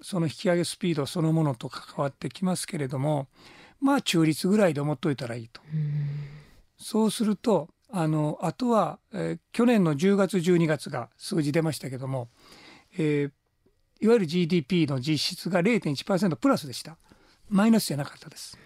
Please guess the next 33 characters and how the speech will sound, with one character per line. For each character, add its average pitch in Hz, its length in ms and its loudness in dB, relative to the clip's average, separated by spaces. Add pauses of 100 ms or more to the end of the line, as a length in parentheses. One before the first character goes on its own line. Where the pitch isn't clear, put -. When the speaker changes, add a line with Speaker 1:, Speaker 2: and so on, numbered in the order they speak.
(440)
Speaker 1:
ま 247 80 0
あ、 233 40 4
一 240 120 2
月、 240 140 4
三 214 160 4
月 151 180 -4
ど 139 140 -2
う 135 40 -2
な 127 80 -2
る 127 60 -6
か - 140 -10
こ - 100 -6
れ 123 80 -2
か - 120 -8
ら 120 60 -4
な 120 100 -4
ん 120 60 -8
で - 60 -16
す - 80 -14
け - 80 -18
ど 143 100 -14
も。 131 120 -6
Speaker 2:
は 165 180 0
い。 175 140 -2 (680)
Speaker 1:
だ 175 80 -8
か - 120 -6
ら、 175 100 2
ま 220 240 4
あ、 160 60 -2
ギ 147 200 0
リ 185 160 2
ギ 208 160 4
リ、 254 280 4